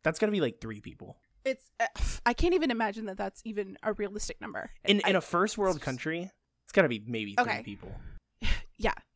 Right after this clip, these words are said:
Speaker 2: that's, like, so low, too.
Speaker 1: Yeah.
Speaker 2: So, if, anyway. But
Speaker 1: Uh,
Speaker 2: also so high at the same time.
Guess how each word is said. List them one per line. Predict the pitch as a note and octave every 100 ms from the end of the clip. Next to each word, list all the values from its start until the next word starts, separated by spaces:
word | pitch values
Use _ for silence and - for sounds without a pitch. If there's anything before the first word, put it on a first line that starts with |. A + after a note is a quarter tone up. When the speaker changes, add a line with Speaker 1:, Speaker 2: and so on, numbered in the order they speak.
| -
Speaker 2:
that's, | B3+ -
like, | E4+
so | - A3+
low, | F#3 - - -
too. | - - -
Speaker 1:
Yeah. | C#3+ C#3
Speaker 2:
So, | G#2 -
if, | A3 - -
anyway. | A3 C3+ - - - - - _
But | -
Speaker 1:
Uh, | D#4+
Speaker 2:
also | -
so | E4+ C4 A3
high | G#3 A2+
at | -
the | A3
same | G#3 G3
time. | F#3 -